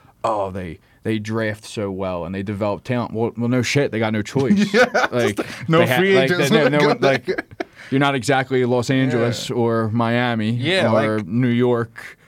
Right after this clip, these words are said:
Speaker 1: Chicago,
Speaker 2: Yeah, I just
Speaker 1: Dallas, any of those major, you know, big money teams. Like, I get it. Like, it's the Green Bay Packers, but
Speaker 2: Mm-hmm.
Speaker 1: it's not nineteen sixty anymore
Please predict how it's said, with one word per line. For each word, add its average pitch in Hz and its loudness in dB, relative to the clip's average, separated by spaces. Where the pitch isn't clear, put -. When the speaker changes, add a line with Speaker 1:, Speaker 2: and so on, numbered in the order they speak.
Speaker 1:
Chicago, 104 -2
Speaker 2:
Yeah, 69 -6
I 71 -20
just - -20
Speaker 1:
Dallas, 95 -4
any 104 -4
of 98 -4
those 104 -4
major, 101 -4
you 107 -4
know, 90 -6
big 113 -2
money 113 0
teams. 120 -2
Like, 104 -2
I 104 0
get 110 0
it. 117 -2
Like, 104 -6
it's - -14
the - -8
Green 101 -2
Bay 95 -4
Packers, 104 -4
but 101 -2
Speaker 2:
Mm-hmm. 101 0
Speaker 1:
it's 98 -8
not 104 -6
nineteen 107 -6
sixty 113 -4
anymore 92 -12